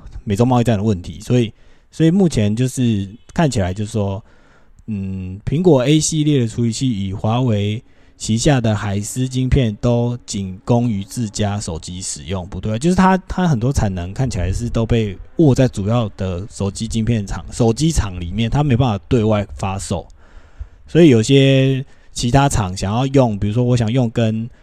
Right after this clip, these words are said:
呃，联发科，呃，想用跟华为一样的手机晶片，可是它现在目前没有多的产能给你，那这个部分就是三星可以介入的部分，就是说那你可以来用我的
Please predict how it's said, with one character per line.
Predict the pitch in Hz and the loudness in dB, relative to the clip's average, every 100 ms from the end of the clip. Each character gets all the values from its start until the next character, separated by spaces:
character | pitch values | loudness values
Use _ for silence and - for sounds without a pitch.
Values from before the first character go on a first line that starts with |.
| - - - - | -20 -16 -14 -6
呃， | 98 101 98 92 | -4 -2 -2 -2
联 | 92 107 | -2 2
发 | 123 | 2
科， | 127 - | 2 -2
呃， | 123 117 | 0 0
想 | 113 117 | 0 0
用 | 120 160 135 | 2 0 0
跟 | 120 135 131 135 135 | 0 0 0 -2 -4
华 | 131 117 | 0 4
为 | 113 | 4
一 | 107 | 4
样 | 123 | 2
的 | 117 | 0
手 | 95 92 | -2 -4
机 | |
晶 | 104 104 | -4 -2
片， | 110 | 0
可 | 101 101 | -2 -2
是 | |
它 | 120 127 | -2 -2
现 | 127 135 | 0 0
在 | |
目 | 135 | 0
前 | 117 98 | 0 0
没 | |
有 | 107 | 0
多 | 107 | 2
的 | 104 | 0
产 | - - | -2 -8
能 | 73 104 | -12 -14
给 | - 85 | -10 -8
你， | 90 78 - - | -8 -12 -18 -2
那 | 147 | 0
这 | 151 170 | 2 2
个 | |
部 | 127 139 | 2 2
分 | 135 | 0
就 | 127 | 0
是 | 127 | -2
三 | 113 113 | -2 -4
星 | 113 104 104 104 - - | -4 -4 -6 -8 -16 -10
可 | 120 | -6
以 | |
介 | 107 - 104 | -4 0 2
入 | 98 | 2
的 | |
部 | 90 92 | -2 -4
分， | 95 | -4
就 | 117 | -2
是 | |
说 | 123 | 0
那 | 139 | 0
你 | 117 | -2
可 | 92 | -2
以 | 107 | -2
来 | 95 | 0
用 | 104 | -2
我 | 80 | -4
的 | 69 - | -14 -16